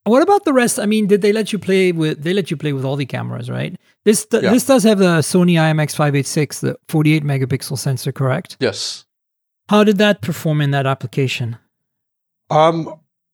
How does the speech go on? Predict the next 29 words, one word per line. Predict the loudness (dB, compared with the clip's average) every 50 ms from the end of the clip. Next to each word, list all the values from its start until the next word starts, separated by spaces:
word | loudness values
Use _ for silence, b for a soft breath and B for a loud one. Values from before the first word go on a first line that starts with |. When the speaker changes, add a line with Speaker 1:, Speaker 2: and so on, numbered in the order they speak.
| _ _ _ _ _ 0
Speaker 2:
I | 0 2
thought | 4 4 4 4
it | 4 2 2
performed | 0 -2 0 2 0 0 0 0
very | 0 2 4 4 4
well. | 4 4 4 4 4 2
I, | 2 2 2 2 2
I | 2 2 2
only | 2 2 2 0 0 0 -2 -4 -8 _ _ _ _ _ -18 -14 -10
had | -4 -2 0 2 0
about | 0 2 4 4 4 4 2 -2
one | -2 0 0 0 0 -2 -4 -4
day | -2 0 0 2 2
of | 0 -2 -2
taking | -6 -8 -6 -4 -4 -4
photos, | -2 -2 0 0 2 0 0 0
and | -2 -4 -4
from | -2 -2
what | 0 2 2
I've | 2 0 -2
seen, | -4 -4 -2 -2 -2
I, | -2 -2 -2
I | -2 -4 -4
like | -2 -2 -2 -4 -2
what | -2 -2 0
I've | 0 -2 -4 -4
seen | -6 -6 -6 -6 -6 -6
so | -6 -6 -6
far. | -6 -4 -4 -4 -4 -4